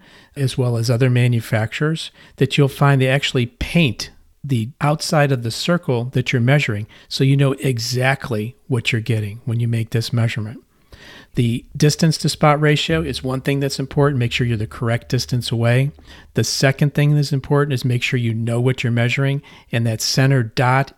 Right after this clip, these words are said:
is not. The dot is not what you are interested in measuring.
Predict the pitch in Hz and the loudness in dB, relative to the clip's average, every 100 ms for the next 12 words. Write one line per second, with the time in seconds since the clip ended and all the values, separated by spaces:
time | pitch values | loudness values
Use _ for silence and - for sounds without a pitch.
0 | - 131 123 120 123 131 98 - - - | -6 -4 -2 -2 2 2 0 -10 -20 -20
1 | - - 104 - 117 117 113 113 117 135 | -16 -8 -6 -2 0 0 -2 -2 0 0
2 | 139 131 123 - - 117 120 117 - 131 | 0 0 -2 -2 0 2 2 0 -2 -4
3 | - 123 - 123 123 123 123 135 127 | -2 -4 -2 0 2 2 2 2 0